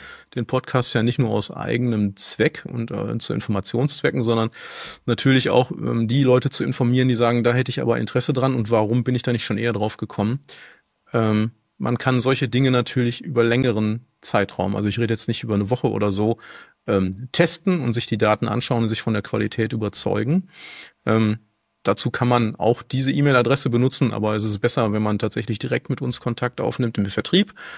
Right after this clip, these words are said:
Gibt's Formulare auf der Webseite. Ähm, im Notfall, wie gesagt, einfach auch unsere E-Mail-Adresse benutzen, so dass man sich das Ganze mal in live angucken kann. Das ist ja das, was ich immer auch weitergeben will. Also es ist durchaus möglich, sowas mal zu testen,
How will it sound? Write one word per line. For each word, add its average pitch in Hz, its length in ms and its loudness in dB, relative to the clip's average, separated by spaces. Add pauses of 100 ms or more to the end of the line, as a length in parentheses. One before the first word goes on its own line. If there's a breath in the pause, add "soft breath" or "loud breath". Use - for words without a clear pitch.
(360 loud breath)
Gibt's - 160 -8
Formulare 104 480 2
auf 107 180 -2
der 104 140 2
Webseite. 113 580 2 (1040)
Ähm, 107 440 2
im 127 160 0
Notfall, 113 380 0
wie 104 40 -4
gesagt, 107 300 -2
einfach 107 180 -4
auch 101 160 2
unsere 120 320 0
E-Mail-Adresse 113 600 0
benutzen, 110 460 0 (540 loud breath)
so 127 200 4
dass 131 120 4
man 127 140 4
sich 117 80 -2
das - 140 0
Ganze 123 260 2
mal 117 300 6
in 113 200 0
live 107 260 2
angucken 120 380 -2
kann. 107 160 0
Das 113 120 0
ist 110 80 -2
ja 117 80 0
das, 113 200 0
was 110 100 0
ich 110 100 -2
immer 110 320 -2 (680)
auch 104 140 -2
weitergeben 107 460 2
will. 104 100 0
Also 104 340 -2
es - 200 -8
ist - 260 -8
durchaus 135 340 2
möglich, 117 280 2
sowas 113 240 2
mal 110 120 2
zu - 120 -8
testen, 147 380 0